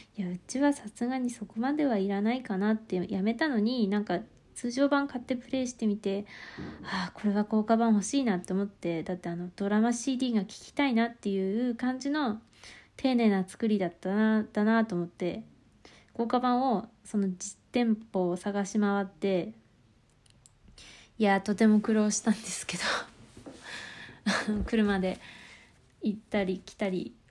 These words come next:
待ったりして手に入れたのよ、豪華版を。だから、まあ、通常と豪華版で余計に金かかってんだけど、その、ね、今のガチャも、なんで今この話したかっていうと、そのさ、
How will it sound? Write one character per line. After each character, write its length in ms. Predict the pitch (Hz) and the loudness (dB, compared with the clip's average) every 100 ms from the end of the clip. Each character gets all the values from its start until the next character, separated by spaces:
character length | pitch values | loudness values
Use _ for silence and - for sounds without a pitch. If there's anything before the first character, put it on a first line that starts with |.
| _ | _
待 220 | 208 196 | 0 0
っ 40 | 190 | 0
た 120 | 190 | -4
り 100 | 185 | -4
し 120 | - | -8
て 300 | - 175 - - _ _ _ - - _ | -8 -8 -8 -16 _ _ _ -20 -20 _
手 120 | - | 0
に 80 | 233 | 4
入 80 | 202 | 4
れ 80 | 214 | 4
た 120 | 214 | 0
の 80 | 175 | -2
よ、 120 | - - | -6 -6
豪 160 | 196 | -6
華 120 | 185 | -6
版 220 | 190 190 196 | -6 -6 -8
を。 140 | 240 _ - _ _ - - - - - - - | -10 _ -20 _ _ -20 -20 -20 -20 -20 -20 -6
だ 80 | 226 | -2
か 80 | 208 | 0
ら、 340 | 208 208 190 | 2 0 0
ま 280 | 208 202 185 | -2 -2 -2
あ、 60 | - - _ _ _ _ - - | -8 -16 _ _ _ _ -20 -8
通 200 | 269 294 | -2 2
常 200 | 302 302 | 2 2
と 180 | 285 | 0
豪 220 | 226 233 233 | 2 2 2
華 180 | 214 214 - | 0 -2 0
版 240 | 220 208 | 2 4
で 200 | 220 202 214 | 2 0 0
余 160 | 220 | 0
計 160 | - 330 | 0 0
に 120 | 320 | 0
金 240 | 311 254 247 | 0 -2 -2
か 120 | 226 | -2
か 100 | 220 | -4
っ 120 | 214 | -4
て 160 | - 175 | -6 -6
ん 100 | 175 | -4
だ 80 | |
け 120 | 175 196 | -6 -2
ど、 320 | 214 185 - - - - - - - - - - - - - - - - - - - | 0 -2 -4 -14 -20 -20 -20 -20 -20 -20 -20 -20 -20 -20 -20 -20 -20 -20 -20 -20 -14
そ 140 | - | 0
の、 120 | 220 202 | 2 2
ね、 140 | - - - - - - 269 339 - - - - - - - - - - 247 | -2 -12 -20 -20 -20 2 4 4 0 -12 -18 -20 -20 -20 -20 -20 -20 -12 -2
今 220 | 311 381 | 2 4
の 120 | 240 | 6
ガ 120 | 226 | 4
チ 120 | 220 | 4
ャ 20 | 202 | 2
も、 80 | |
な 120 | 220 427 | 2 2
ん 60 | |
で 160 | 320 277 | 2 0
今 220 | 233 233 | 0 0
こ 100 | 233 | 2
の 60 | 226 | 4
話 280 | 220 220 214 | 4 4 0
し 40 | |
た 100 | 214 | -4
か 80 | 208 | -6
っ 40 | |
て 120 | 190 180 | -6 -8
い 40 | |
う 40 | |
と、 60 | 185 | -6
そ 100 | 208 | -6
の 140 | 196 | -6
さ、 200 | 190 220 | -6 -12